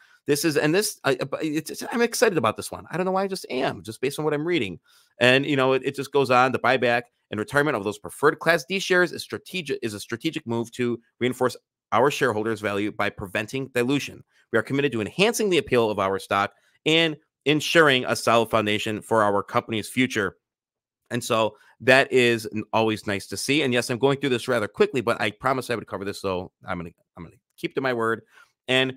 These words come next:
Brandon Legacy signs letter of intent to acquire six million dollars in assets and additional facility space. And it, it goes on to talk about elements of this acquisition include a large-scale C O two based extraction unit, a multifaceted re-,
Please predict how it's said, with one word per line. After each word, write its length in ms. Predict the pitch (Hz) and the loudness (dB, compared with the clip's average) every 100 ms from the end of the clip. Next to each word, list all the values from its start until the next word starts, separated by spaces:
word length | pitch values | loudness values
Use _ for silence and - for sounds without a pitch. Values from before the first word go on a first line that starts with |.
| _ - | _ 0
Brandon 260 | 180 156 | 2 2
Legacy 400 | 143 139 131 135 | 2 0 -2 -6
signs 460 | 127 113 110 110 107 - | -4 0 0 0 -6 -6
letter 240 | 117 120 | -2 0
of 80 | 101 | -2
intent 260 | 98 113 107 | -6 -8 -8
to 40 | |
acquire 260 | 98 98 90 | -4 -4 -4
six 360 | - - - | -8 -12 -6
million 180 | 143 131 | -6 -4
dollars 220 | 110 92 | -4 -6
in 60 | 98 | -8
assets 460 | 127 135 147 135 - _ _ _ _ 120 | -8 -6 -4 -6 -10 _ _ _ _ -4
and 180 | 123 120 | -2 -4
additional 760 | 107 107 208 208 123 113 127 139 _ _ - | -10 -2 0 0 -2 -2 -4 -10 _ _ -14
facility 400 | 95 95 90 85 | -10 -8 -8 -10
space. 540 | - - 78 - - _ _ _ - | -12 -12 -12 -12 -14 _ _ _ -6
And 320 | 98 92 87 | -4 -4 -8
it, 260 | - 107 98 | -4 -2 -2
it 80 | 104 | -2
goes 160 | 107 | 0
on 160 | 107 110 | 2 0
to 80 | 107 | 0
talk 240 | 107 104 | 0 0
about 300 | 104 104 98 | 4 2 4
elements 320 | 123 131 123 | 2 2 0
of 80 | 120 | -2
this 180 | 98 - 113 | -6 -4 -4
acquisition 460 | 107 110 135 135 | -2 -2 -4 -4
include 280 | 113 - 117 | -4 0 0
a 60 | 92 | 2
large-scale 480 | 113 170 - 156 | 2 2 2 2
C 180 | 139 - | 2 2
O 60 | 135 | 0
two 220 | - 151 | 2 0
based 240 | 131 135 | 0 -2
extraction 520 | - - - 117 - 101 | -6 -4 0 0 0 -4
unit, 280 | 98 117 - _ - | -4 -6 -8 _ -6
a 40 | 110 | 2
multifaceted 800 | 143 170 147 143 135 131 123 110 | 2 2 2 2 2 0 0 -2
re-, 200 | 92 98 | -4 -4